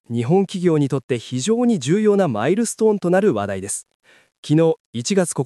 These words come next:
日、エヌティーティーは日本語に特化した軽量エルエルエム、鼓の次世代版、鼓ブイツーを発表しました。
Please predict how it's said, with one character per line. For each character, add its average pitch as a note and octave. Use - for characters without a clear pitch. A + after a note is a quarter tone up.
日、 B2
エ B2+
ヌ F3+
テ G3
ィ G3
ー -
テ -
ィ F3
ー -
は A#2
日 A2
本 B3
語 A#3+
に A3
特 A3
化 D#3
し -
た A#2
軽 E3
量 F3+
エ C#3+
ル D#3
エ D3+
ル D3
エ B2+
ム、 F#2+
鼓 G3
の G#3+
次 B2+
世 F#3
代 F3
版、 C3+
鼓 G#3+
ブ E3+
イ G#3+
ツ A3
ー G#3+
を A#3+
発 -
表 A#2+
し G#2+
ま G2+
し -
た。 -